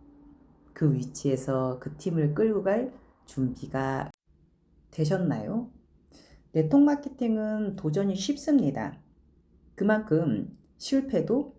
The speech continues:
쉽습니다. 그렇기 때문에 누구의 핑계가 아닌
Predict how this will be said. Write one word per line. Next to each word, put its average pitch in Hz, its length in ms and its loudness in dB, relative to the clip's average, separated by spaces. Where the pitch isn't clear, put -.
쉽습니다. - 880 -2
그렇기 285 300 4
때문에 151 500 -2
누구의 277 400 2
핑계가 262 560 2
아닌 170 420 0